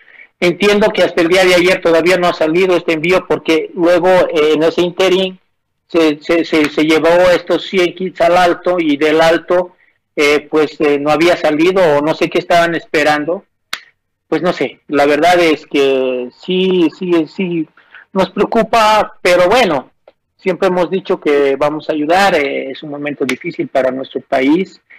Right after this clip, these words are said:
y se hizo una segunda campaña a través de un ingeniero, el ingeniero Vladimir Chávez Bejarano, que vive en Miami, Estados Unidos, quien,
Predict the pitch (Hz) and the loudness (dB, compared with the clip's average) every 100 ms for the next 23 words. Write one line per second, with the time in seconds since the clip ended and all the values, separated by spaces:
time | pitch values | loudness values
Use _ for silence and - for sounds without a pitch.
0 | - _ _ 151 135 135 135 135 127 151 | -20 _ _ 0 2 4 2 2 0 0
1 | 151 175 160 135 147 165 170 170 180 175 | 2 2 0 0 0 0 0 0 -2 0
2 | 208 202 185 - 147 160 151 160 151 147 | 0 2 0 0 -2 0 0 -2 -4 -4
3 | 143 147 185 196 165 147 - 151 156 147 | -4 -2 0 2 2 0 -4 -6 -4 -2
4 | 139 143 151 - 160 156 147 139 139 151 | -2 -2 -6 -2 0 2 0 -2 -2 0
5 | 160 165 151 147 143 151 143 135 127 147 | 0 0 -2 -2 -4 -4 -6 -10 -16 -8
6 | 143 160 170 160 - 160 160 190 190 160 | -2 0 0 -2 -2 0 0 -2 -2 0
7 | 147 _ _ _ - - - - _ - | 0 _ _ _ -20 -20 -20 -20 _ -2
8 | 180 175 175 180 | 2 4 2 0